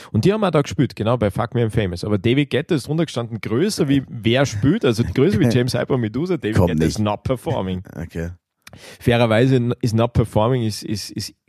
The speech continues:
Speaker 1: gleich groß gestanden wie David Guetta. Ich weiß nicht, was passiert ist, ob er krank war oder ob's, ob's Probleme gab oder ob das immer schon so geplant war. Wir waren auf jeden Fall an dem Abend da dort in dem Ushuaia und ja,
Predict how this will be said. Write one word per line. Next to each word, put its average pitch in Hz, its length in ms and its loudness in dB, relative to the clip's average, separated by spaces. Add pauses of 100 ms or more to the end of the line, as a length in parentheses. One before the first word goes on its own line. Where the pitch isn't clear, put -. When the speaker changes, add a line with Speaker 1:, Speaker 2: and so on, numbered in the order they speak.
Speaker 1:
gleich 107 280 0
groß 110 240 -4
gestanden 98 340 -4
wie 92 60 -4
David 90 280 -4
Guetta. 82 260 -8 (240)
Ich 107 100 0
weiß 147 180 2
nicht, 143 80 2
was 120 120 0
passiert 120 340 0
ist, 233 200 -8 (120)
ob 104 100 -2
er 98 80 2
krank 110 320 0
war 151 220 2 (240)
oder 95 420 2
ob's, - 260 -6
ob's - 200 -8
Probleme 98 400 0
gab - 260 -2
oder 101 160 2
ob 98 120 -2
das 87 160 -4
immer 110 180 -2
schon 98 140 -6
so 95 100 -4
geplant 90 420 -2
war. 135 140 2 (280)
Wir 143 140 4
waren 156 160 2
auf 113 120 -2
jeden 117 160 2
Fall 104 100 4
an 95 80 0
dem 85 180 0
Abend 98 280 0
da 92 80 2
dort - 300 -2
in 110 100 -2
dem 90 160 -2
Ushuaia 107 500 -2 (320)
und 113 140 0
ja, 135 260 2